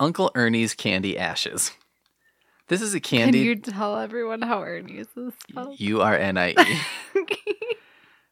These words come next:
Speaker 1: Food Master
Speaker 2: Like an
Speaker 1: Flex.
Speaker 2: urn,
Speaker 1: Lo-, yeah.
Speaker 2: guys.
Speaker 1: <laughs> Thanks for explaining.
Speaker 2: <laughs>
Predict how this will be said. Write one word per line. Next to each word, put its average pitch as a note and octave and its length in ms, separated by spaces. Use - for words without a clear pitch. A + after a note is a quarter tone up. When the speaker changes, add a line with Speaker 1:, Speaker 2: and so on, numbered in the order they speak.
Speaker 1:
Food C3+ 200
Master B2+ 280
Speaker 2:
Like A#2 120
an D4 120
Speaker 1:
Flex. F3 200
Speaker 2:
urn, G3 360
Speaker 1:
Lo-, - 200
yeah. C4+ 400
Speaker 2:
guys. G#3 840
Speaker 1:
<laughs> A#4 40
Thanks C#3 200
for B2+ 120
explaining. C#3 560
Speaker 2:
<laughs> A#3+ 120